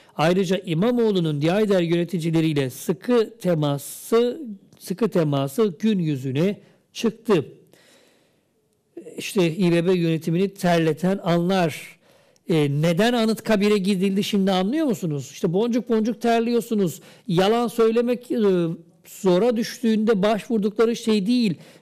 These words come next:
mütemadiyen yaptıkları bir şeydi. Bu da o yalanlardan biriydi ama yirmi üç dakikada yalanlanıyor. Cumhuriyet Savcılığı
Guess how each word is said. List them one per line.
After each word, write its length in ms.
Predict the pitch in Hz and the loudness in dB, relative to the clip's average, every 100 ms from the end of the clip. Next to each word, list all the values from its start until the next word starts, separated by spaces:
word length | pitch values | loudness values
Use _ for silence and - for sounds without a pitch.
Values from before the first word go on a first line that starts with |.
| - | -4
mütemadiyen 760 | 165 208 208 254 285 277 240 | 0 2 2 2 2 2 2
yaptıkları 720 | 220 202 190 202 175 175 160 151 | 2 0 0 -4 0 0 2 0
bir 120 | 156 | -2
şeydi. 500 | - 160 151 269 247 | -2 -2 0 0 0
Bu 120 | 254 | 0
da 60 | 240 | 2
o 200 | 233 233 | 2 2
yalanlardan 840 | 214 208 196 190 175 165 147 143 | 2 2 2 0 0 0 0 0
biriydi 440 | 233 262 214 214 269 | 2 2 2 2 0
ama 280 | 208 262 - - _ _ | 0 -2 -4 -18 _ _
yirmi 360 | 175 214 220 247 | 2 2 2 0
üç 280 | 262 - | -2 0
dakikada 500 | 240 214 208 180 214 | -2 0 0 0 2
yalanlanıyor. 920 | 269 226 226 226 220 220 220 226 170 143 | 2 2 2 0 0 0 2 2 2 0
Cumhuriyet 400 | 175 175 185 185 | -2 0 0 0
Savcılığı 720 | 190 170 147 160 151 214 262 | 0 0 0 0 2 2 0